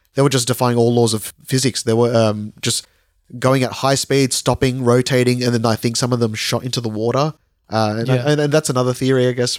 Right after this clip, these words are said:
Speaker 1: uh, people thinking that there's alien bases under the water. Um,
Speaker 2: Yeah.
Speaker 1: so, yeah, this is just a whole discussion of it, uh, with Congress and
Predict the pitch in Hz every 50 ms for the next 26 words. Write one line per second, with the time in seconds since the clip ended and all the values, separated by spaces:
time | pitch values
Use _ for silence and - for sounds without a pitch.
0 | - 113 113 110 - 131 120 - 123 113 - 117 - 123 113 113 104 113 107 113
1 | 110 113 110 110 104 104 107 107 - 113 - 107 110 107 107 107 104 107 110 120
2 | 131 139 147 - _ _ _ _ _ _ _ _ _ _ _ _ _ _ _ _
3 | _ _ _ - 147 143 147 139 123 110 104 - _ _ _ _ _ _ _ _
4 | _ - - 165 170 170 127 127 117 110 113 107 113 110 - 104 107 - 120 120
5 | 113 101 110 - - 113 110 - - 113 110 107 107 - _ - 110 110 107 107
6 | 113 113 110 107 - - 131 123 - - 113 117 117 110 107 101 - - - 104
7 | 107 101 101 101 107 104